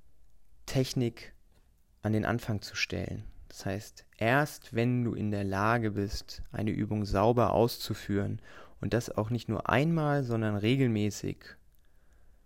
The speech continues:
dann solltest du anfangen, die Intensität zu erhöhen. Also entweder das Gewicht oder die Wiederholungsanzahl.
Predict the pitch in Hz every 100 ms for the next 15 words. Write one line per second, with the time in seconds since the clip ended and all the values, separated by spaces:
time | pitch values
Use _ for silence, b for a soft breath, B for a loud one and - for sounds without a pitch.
0 | - - - - - 101 135 139 113 113
1 | 113 104 - 110 104 - 107 - 104 101
2 | 101 98 101 - 101 98 - 127 - 98
3 | 95 98 101 101 107 - - - - 101
4 | 101 98 90 - 95 123 120 - - -
5 | 92 95 98 98 101 117 113 - - 92
6 | - 92 87